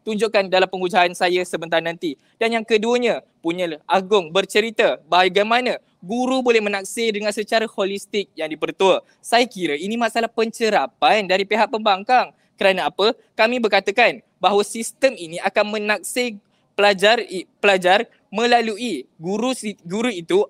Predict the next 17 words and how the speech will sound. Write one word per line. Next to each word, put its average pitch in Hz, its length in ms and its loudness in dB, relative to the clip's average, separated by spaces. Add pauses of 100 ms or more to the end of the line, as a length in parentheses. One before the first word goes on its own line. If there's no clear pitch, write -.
(100)
akan 214 560 2
memasukkan 190 420 -2
data-data 185 800 2 (500)
dan 190 320 0 (160)
murid 208 320 0
juga 208 160 0
akan 202 160 -4
masukkan 202 240 -4
data-data 202 720 2 (160)
dan 196 160 2
algoritma 220 720 0
komputer 233 480 -4
ini 240 400 -6
akan 226 540 0
menaksirkan 196 580 -4 (1400)
ke-, 208 220 2 (180)
menghasilkan 208 720 -2